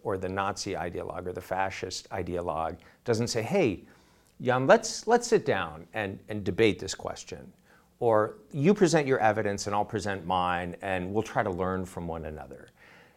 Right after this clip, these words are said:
They simply say, "No, you're questioning the ideology because you're infected with bourgeois consciousness," or, you know, for the Nazi, "You're just infected with Jew consciousness. You're protecting your own class-based interest, or you're protecting your own, um,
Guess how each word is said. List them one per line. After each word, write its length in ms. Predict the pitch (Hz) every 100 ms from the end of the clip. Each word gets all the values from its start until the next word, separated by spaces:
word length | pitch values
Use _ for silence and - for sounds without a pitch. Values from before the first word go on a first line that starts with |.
| -
They 100 | 120
simply 300 | - 165 120
say, 160 | 123
"No, 420 | 110 151 165 151 143
you're 400 | 151 117 139 214
questioning 800 | 220 - - 156 - 127 101 95
the 160 | 92 101
ideology 640 | 101 95 92 90 82 92
because 340 | 82 82 101
you're 140 | 92 110
infected 460 | 95 98 92 95
with 200 | 85 80 - _ _ -
bourgeois 600 | 101 98 82 87 85 80 78 _
consciousness," 840 | - - 87 - - - - - 87
or, 320 | 90 87 85 - - -
you 80 | 92
know, 60 |
for 120 | -
the 60 | 95
Nazi, 340 | 92 90 -
"You're 160 | 95 104
just 160 | 110 -
infected 420 | 92 98 - 87
with 320 | 85 85 -
Jew 220 | 90 110
consciousness. 640 | 90 82 80 - - - -
You're 100 | 107
protecting 520 | 110 - 143 117 101
your 200 | 95 107
own 340 | 110 104 95 92 - - -
class-based 720 | - 110 95 - 98 87 -
interest, 540 | 87 82 - - -
or 40 | 92
you're 100 | 90
protecting 520 | - - 104 - 90
your 240 | 87 90
own, 360 | - 92 87 85 - - - _
um, 500 | 87 92 78 76 71